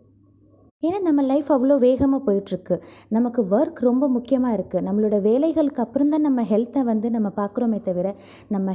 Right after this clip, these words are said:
ஹெல்த் தான் ஃபர்ஸ்ட், நான் ஃபர்ஸ்ட் சாப்பிட்டு வந்து தான் நான் இந்த வேலையே பார்ப்பேன் அப்படின்னு சொல்றவங்க ரொம்பவே கம்மியான பேர் தாங்க. இந்த மாதிரி ஒர்க் ப்ரெஷர்ல இருந்துட்டு நம்ம திரும்ப வீட்டுக்கு வந்து சமைக்கும்போது ஏதாவது ஒண்ணு சமைச்சிட்டு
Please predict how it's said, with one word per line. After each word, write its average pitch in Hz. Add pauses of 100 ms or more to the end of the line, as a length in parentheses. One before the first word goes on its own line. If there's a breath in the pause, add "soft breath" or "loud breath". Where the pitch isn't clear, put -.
ஹெல்த் 247
தான் 294
ஃபர்ஸ்ட், -
நான் 180
ஃபர்ஸ்ட் 233
சாப்பிட்டு 240
வந்து 226
தான் 262
நான் 277
இந்த 226
வேலையே 240
பார்ப்பேன் 208
அப்படின்னு 254 (420 loud breath)
சொல்றவங்க 233
ரொம்பவே 269
கம்மியான 208
பேர் 175
தாங்க. 165 (460 loud breath)
இந்த 339
மாதிரி 359
ஒர்க் 285
ப்ரெஷர்ல 330 (120)
இருந்துட்டு 262
நம்ம 240
திரும்ப 277
வீட்டுக்கு 277
வந்து 220
சமைக்கும்போது 233 (420 loud breath)
ஏதாவது 339
ஒண்ணு 302 (100)
சமைச்சிட்டு 254